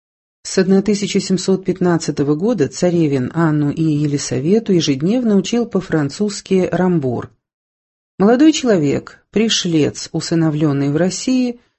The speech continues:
которому суждено было быть одним из первых деятелей в нашей младенческой литературе, князь Антиох Кантемир в одна тысяча семьсот двадцать четвёртом году обратился к Петру с самою доступную для преобразователя просьбой.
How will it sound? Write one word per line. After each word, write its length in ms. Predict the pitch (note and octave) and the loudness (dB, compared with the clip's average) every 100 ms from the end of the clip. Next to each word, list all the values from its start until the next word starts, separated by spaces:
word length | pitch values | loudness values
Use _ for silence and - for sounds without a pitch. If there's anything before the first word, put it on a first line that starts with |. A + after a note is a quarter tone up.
| _ _ | _ _
которому 460 | - F#3+ G3+ C#4+ C4 | -4 2 4 4 4
суждено 480 | - G3 G#3 A#3 B3+ | 0 0 2 2 2
было 220 | A3+ G3 | 4 2
быть 300 | F3 A3+ F#3+ | 2 0 0
одним 320 | E3 G3+ G3+ | 0 2 2
из 80 | - | 0
первых 420 | - G#3 F3 D3+ | 0 2 2 0
деятелей 560 | C3 F#3 G3 F#3 D#3+ D3 | 0 0 0 0 0 0
в 60 | |
нашей 320 | D3+ F3 - | 0 -2 0
младенческой 760 | E3 D3+ C#3+ F3 E3+ D#3+ - D3+ | 0 0 0 -2 -2 -6 -2 -2
литературе, 840 | C#3+ C#3+ B2+ B2+ B2+ A#3 A#3 A3+ A3 - _ _ _ | -2 -2 -2 -4 -2 -2 0 -2 -4 -20 _ _ _
князь 520 | G3 G#3 C4 C#4 - | 2 4 4 2 0
Антиох 560 | F#3+ F3+ - G3 E3 - | 0 0 2 2 2 0
Кантемир 680 | D#3+ C#3+ - C3 F3+ A#3+ A#3+ _ _ _ | -4 -2 -2 0 2 0 -4 _ _ _
в 40 | - | -2
одна 200 | E3+ G3+ | 2 2
тысяча 380 | D4 D4+ C4+ C4 | 2 2 0 0
семьсот 380 | A#3 G#3+ B3+ | 0 0 0
двадцать 340 | G#3 G#3 G3+ G3 | 2 0 0 -4
четвёртом 600 | - E3+ E3+ D#3+ D3+ C#3+ | -4 -2 0 0 0 0
году 320 | C3+ C3+ A#3 | 0 2 2
обратился 600 | F#3+ E3 D#3+ E3+ D#3+ D3 | 2 0 0 -2 -2 -6
к 80 | - | -4
Петру 400 | C3+ C#3 G#3 A3+ | -6 0 0 0
с 60 | |
самою 500 | - G3+ B3 B3+ A3+ | -4 0 2 2 0
доступную 720 | E3+ D3+ - G3 G3+ G#3 G#3 G3+ | 0 -2 0 -2 0 0 2 2
для 220 | F#3 A3 | 2 0
преобразователя 1000 | A#3 A3+ F3 D#3+ D3 C3 C#3 C#3+ D3+ D3+ | 2 0 2 0 0 2 0 0 -2 -2
просьбой. 720 | - C#3+ C3 A#2+ A#2 - - | 0 0 0 -2 -4 -4 -6